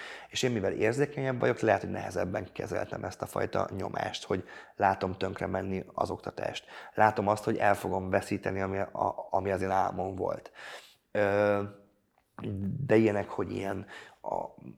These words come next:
elkezdett hangulatingadozásaim lenni, a, a,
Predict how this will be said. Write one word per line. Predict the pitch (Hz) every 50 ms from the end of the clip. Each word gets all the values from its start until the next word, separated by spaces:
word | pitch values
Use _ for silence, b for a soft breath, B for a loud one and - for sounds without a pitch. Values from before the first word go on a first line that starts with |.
| _ _
elkezdett | - - 110 107 - - 101 101 98 - - - - - - - - - -
hangulatingadozásaim | - - - 104 101 101 98 101 98 95 - 98 101 95 95 92 95 92 92 95 98 - - - 95 95 95 95 92
lenni, | 95 95 95 95 95 95 98 98 95 95 B B B B B B B
a, | - -
a, | 90 87 - -